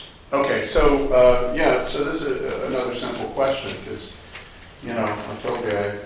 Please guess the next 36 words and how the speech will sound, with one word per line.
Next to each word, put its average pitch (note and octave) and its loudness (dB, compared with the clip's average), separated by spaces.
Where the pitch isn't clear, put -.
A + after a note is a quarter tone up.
I, G2+ -2
uh, F#2+ -2
I'm G2+ -10
just - -10
a - -16
simple A#2+ -8
man A#2 -2
trying A#2 -6
to A2+ -4
understand, A2+ -6
uh, - -2
what A2+ -4
you've A2 -8
got G#2+ 2
here. F#2+ -6
Now, A2+ -2
I'm A#2 -2
looking D3 0
at A#2 -2
this, G2+ -4
and G#2 -10
you A2+ -8
say A2+ -2
this, A2+ -8
uh, G2 -2
these A2+ -6
figures A#2 0
are G#2+ 0
actually, G#2+ 0
uh, G2 0
for - -6
three B2+ 0
months. F#2+ -8
So G#2 -4
if G#2+ -8
you G#2 -10